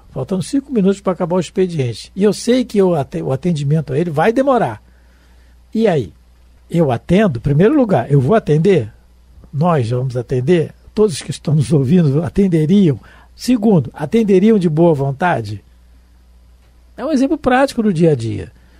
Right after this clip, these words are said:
A, a, os espíritos não tão dizendo pra gente ser santo, não é isso. A santidade tá muito longe da gente. Os santos, sim, eles trabalham voluntariamente, sacrificam-se, aliás.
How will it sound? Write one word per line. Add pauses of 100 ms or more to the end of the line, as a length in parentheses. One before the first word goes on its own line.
(340)
A,
a,
os
espíritos
não
tão
dizendo
pra
gente
ser
santo,
não
é
isso.
A
santidade
tá
muito
longe
da
gente.
Os
santos,
sim,
eles
trabalham
voluntariamente,
sacrificam-se,
aliás.